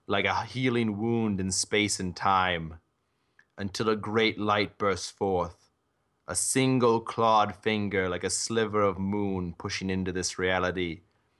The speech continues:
It is joined by six more, and another seven on the other side,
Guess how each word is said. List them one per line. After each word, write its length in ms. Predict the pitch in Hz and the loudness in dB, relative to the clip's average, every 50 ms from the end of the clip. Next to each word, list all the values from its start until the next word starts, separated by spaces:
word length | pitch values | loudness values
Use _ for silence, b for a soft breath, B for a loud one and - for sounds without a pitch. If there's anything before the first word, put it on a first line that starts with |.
| _ _ _ _ _ _ - | _ _ _ _ _ _ -2
It 80 | 104 | 0
is 160 | 104 104 104 104 | 0 0 0 0
joined 360 | - 123 120 120 120 113 104 | 2 4 4 6 4 4 2
by 140 | 107 104 104 | 2 2 2
six 480 | 104 - - - 117 - - - - | 0 -2 -2 -2 -2 -2 -4 -6 -4
more, 600 | 120 113 110 107 107 104 95 92 87 85 82 82 - _ _ _ _ _ _ _ _ - | -4 -2 0 0 2 2 2 2 2 0 -2 -6 -10 _ _ _ _ _ _ _ _ -6
and 80 | 98 104 | -4 0
another 340 | 104 104 107 107 107 104 101 | 0 2 2 4 4 2 2
seven 480 | - - - 117 113 104 101 107 104 | 0 0 0 0 0 0 0 0 0
on 100 | 104 101 | 0 0
the 100 | 101 101 101 | 0 0 0
other 120 | 101 92 | 0 -2
side, 680 | - - - 101 98 95 92 92 92 90 82 82 85 | -2 0 2 4 4 4 4 4 2 0 -4 -6 -10